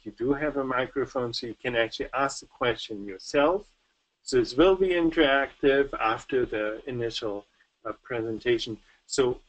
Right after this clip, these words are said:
I'm done with that now, and don't hesitate to also ask if you have any technical questions during the webinar. I'll monitor these and try to help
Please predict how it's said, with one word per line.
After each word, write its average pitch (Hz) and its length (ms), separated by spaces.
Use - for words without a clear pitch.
I'm 180 260
done 170 340
with 160 200
that 131 260
now, 131 460
and 143 480
don't 165 340
hesitate 160 520
to 147 160
also 135 320
ask 123 420
if 127 160
you 123 120
have 117 180
any 139 420
technical 170 520
questions 147 680
during 139 400
the 131 100
webinar. 120 540
I'll 120 160
monitor 120 640
these 120 300
and 110 160
try 107 240
to 113 100
help 127 340